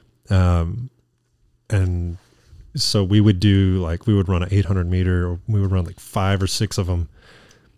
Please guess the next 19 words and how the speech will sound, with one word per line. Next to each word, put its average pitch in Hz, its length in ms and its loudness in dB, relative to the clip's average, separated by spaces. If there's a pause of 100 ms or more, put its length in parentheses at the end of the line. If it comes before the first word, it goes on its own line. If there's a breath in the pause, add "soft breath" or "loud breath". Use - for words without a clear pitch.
(120)
and 98 120 2
we 95 80 2
would 87 160 0
walk 90 520 -2 (560)
to 104 160 2
give 98 200 2
ourselves 92 360 0
time 95 220 2
to 87 60 -2
kinda 92 200 0
rest, 92 420 0
and 98 160 0
then 95 80 2
we 92 100 2
would 90 140 0
do 87 120 2
<laughs> - 20 2
another 95 280 4
one. 90 220 -2